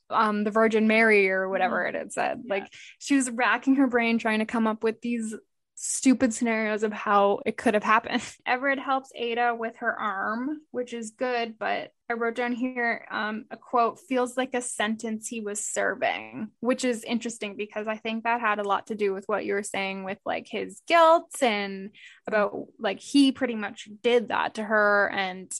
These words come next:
Speaker 1: and with what he had done pre-, like, to get the fight going and all of that kind of stuff.
Speaker 2: Yeah.
Speaker 1: So.
Speaker 2: And he has to look at it every day and, like,
Speaker 1: Yeah.
Speaker 2: see her every day with this, like, probably horrific looking scar on her
Speaker 1: Yeah.
Speaker 2: arm,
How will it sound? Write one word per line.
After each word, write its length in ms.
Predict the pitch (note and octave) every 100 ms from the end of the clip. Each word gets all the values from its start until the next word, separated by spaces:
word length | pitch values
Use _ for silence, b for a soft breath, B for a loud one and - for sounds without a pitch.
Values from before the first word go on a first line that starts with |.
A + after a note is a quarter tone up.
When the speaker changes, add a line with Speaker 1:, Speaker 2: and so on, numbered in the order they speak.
| _ _ _ _
Speaker 1:
and 400 | - A3 A3 G#3+ -
with 240 | A3+ A3 -
what 220 | G#3 G#3
he 140 | G#3 G#3+
had 180 | G3 G#3
done 360 | G3+ G3 G3+ - -
pre-, 200 | D4 -
like, 160 | G#3+ G#3+ - -
to 80 | -
get 180 | G#3+ A3 _ -
the 60 | A3
fight 240 | - G3
going 340 | - E4 C#4+ C4
and 80 | G3
all 120 | G3
of 60 |
that 160 | F3+ -
kind 120 | - -
of 40 |
stuff. 220 | - - A3
Speaker 2:
Yeah. 120 | G3
Speaker 1:
So. 160 | - G#3+ _ _ -
Speaker 2:
And 100 | B3+
he 80 | C4
has 180 | C4+
to 100 | C#4
look 220 | A3 A3+ B3+
at 160 | G#3
it 100 | F#3+
every 240 | F#3 F#3+ F#3
day 460 | E3+ - C4 G3+
and, 140 | F#3 F3+
like, 180 | F3 B3
Speaker 1:
Yeah. 340 | G4+ F#4 -
Speaker 2:
see 80 | - G#3+
her 120 | F#3+
every 280 | F#3+ G3 G3+
day 300 | F#3+ G3+ A3
with 160 | F#3 F#3
this, 220 | F#3+ F#3 -
like, 180 | F3+ F3 _ _
probably 600 | G3 C4 C#4+ A3 G3 F#3 _ _ _ -
horrific 440 | F#3+ G3+ G3+ G#3
looking 320 | G3 G3 G3+
scar 680 | F3+ - - F3 G#3+ F#3+ E3+ -
on 140 | A3
her 60 | A#3+
Speaker 1:
Yeah. 80 | G#4+
Speaker 2:
arm, 280 | G3+ -